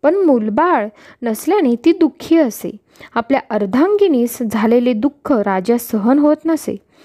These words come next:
एके दिवशी राजा राणी एकांतात बसले होते. भीमराजा म्हणाला, "हे प्रिये, आपल्या विवाहास खूप वर्षे झाली, पण अजूनसुद्धा पुत्रसंतती झाली नाही. आपले नशीबच फुटके आहे.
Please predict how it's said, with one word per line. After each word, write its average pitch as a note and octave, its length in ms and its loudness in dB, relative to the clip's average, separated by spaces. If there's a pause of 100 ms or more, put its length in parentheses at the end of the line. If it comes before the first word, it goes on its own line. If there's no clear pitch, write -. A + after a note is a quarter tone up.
(300)
एके C#4 280 2
दिवशी B3+ 400 0
राजा A3 360 0
राणी D#4 300 0 (100)
एकांतात D#4 580 0
बसले A3 400 0
होते. G3 340 -4 (520)
भीमराजा C4+ 720 2
म्हणाला, G3 440 -2 (540)
"हे A#3+ 100 4
प्रिये, A#3 420 2 (360)
आपल्या D4 380 0
विवाहास C4+ 800 -2 (180)
खूप A4+ 300 -2
वर्षे B3+ 380 0
झाली, A3+ 320 -2 (460)
पण F#4 140 0
अजूनसुद्धा B3+ 760 2
पुत्रसंतती A#3+ 1000 -2
झाली G3+ 320 -2
नाही. G3+ 400 -2 (420)
आपले A#3 320 -2
नशीबच D4+ 720 0
फुटके C4 340 -4
आहे. G3 400 -4